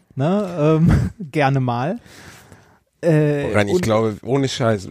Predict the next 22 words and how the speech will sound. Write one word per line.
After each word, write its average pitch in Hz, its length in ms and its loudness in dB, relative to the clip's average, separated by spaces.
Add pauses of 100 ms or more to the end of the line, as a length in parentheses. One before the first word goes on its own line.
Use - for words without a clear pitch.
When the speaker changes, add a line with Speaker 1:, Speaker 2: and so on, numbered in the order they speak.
(140)
Speaker 2:
irgendwann 135 500 0
spreng-, 123 480 -2
sprengt 120 300 -4
sich - 100 -16
ein 123 60 -8
katholischer 120 500 -2
Priester 101 380 -2
bei 87 80 -2
uns 107 260 -4
auf - 140 -4
der 107 120 0
Fußmatte 104 500 -2
in 92 80 -4
die 95 60 -4
Luft, 90 220 -4
so 104 120 -4
ein - 20 -4
bisschen 113 260 0
Mujahedin-Style, 107 920 0
weißt 87 220 -2
du? 151 100 0 (300)
Speaker 1:
<laughs> - 100 4